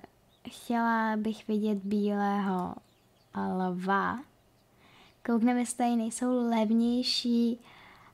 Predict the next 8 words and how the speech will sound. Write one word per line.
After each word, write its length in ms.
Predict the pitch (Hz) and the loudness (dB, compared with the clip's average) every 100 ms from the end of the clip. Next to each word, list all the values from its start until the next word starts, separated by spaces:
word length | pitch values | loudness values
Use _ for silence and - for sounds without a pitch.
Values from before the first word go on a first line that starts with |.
| _ | _
ale 680 | - 220 220 220 220 220 214 - _ - | 6 6 6 6 6 4 2 -2 _ -6
vypadá 680 | 202 214 220 220 220 214 220 | -2 -2 0 2 4 2 0
to, 180 | - 220 220 | 0 0 2
že 180 | 214 214 | 0 -2
těch 300 | 220 214 - _ | -4 -8 -12 _
osm 600 | 220 220 - - 233 226 226 | -2 -2 -6 0 2 2 -2
set 880 | - - 214 196 196 202 214 - - _ _ _ _ _ _ _ _ _ _ _ _ _ _ - _ - - - - _ _ _ - | -6 -4 0 0 0 -2 -6 -14 -20 _ _ _ _ _ _ _ _ _ _ _ _ _ _ -20 _ -20 -20 -20 -20 _ _ _ 0
jako 1000 | 226 220 214 214 - - 240 233 233 | 4 6 4 2 -4 0 2 4 4